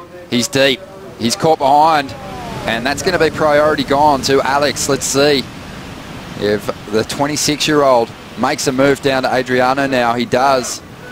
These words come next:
He is desperate for the win. De Souza's getting another shot on the inside here, and again, just caught up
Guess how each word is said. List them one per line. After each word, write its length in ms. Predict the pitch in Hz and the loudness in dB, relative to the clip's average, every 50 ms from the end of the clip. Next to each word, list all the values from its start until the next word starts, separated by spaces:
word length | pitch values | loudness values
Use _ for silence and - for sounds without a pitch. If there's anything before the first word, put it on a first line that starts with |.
| - - 214 233 240 233 - - - - - - 247 247 247 247 - - - - - - - - | -16 -14 -14 -14 -14 -14 -14 -16 -16 -16 -14 -14 -14 -12 -12 -12 -12 -12 -14 -14 -16 -12 -4 0
He 160 | 113 120 131 | 2 2 2
is 100 | 127 - | 2 0
desperate 440 | - - 131 123 - - 151 135 - | 2 0 0 0 0 0 -2 -2 -2
for 100 | - 135 | 0 0
the 100 | 123 123 | 0 2
win. 340 | 120 131 135 135 135 123 117 107 104 - - | 2 2 2 2 0 0 -2 -8 -10 -6 -4
De 80 | 113 | -2
Souza's 400 | 107 - 135 135 135 - 135 - | 0 2 2 2 2 0 -4 -2
getting 180 | - 139 139 139 | -2 -2 -2 0
another 240 | 139 139 131 135 135 | -2 -2 -2 -2 0
shot 220 | - 151 147 139 | 2 2 2 2
on 60 | 139 | 0
the 60 | 143 | -2
inside 420 | 143 143 131 - 156 147 139 135 127 | -2 -4 -2 0 2 2 2 2 2
here, 440 | 135 143 143 147 147 139 135 135 - | 2 2 4 4 4 4 4 2 0
and 280 | - 123 127 135 127 127 | 0 -2 -2 -2 -2 -2
again, 500 | 120 123 117 101 127 131 139 143 143 131 | -4 -4 -2 0 0 2 2 2 0 -2
just 180 | 127 123 - - | -4 -4 -4 -4
caught 260 | - 147 147 151 147 | -2 2 2 4 4
up 160 | 143 139 139 | 4 2 2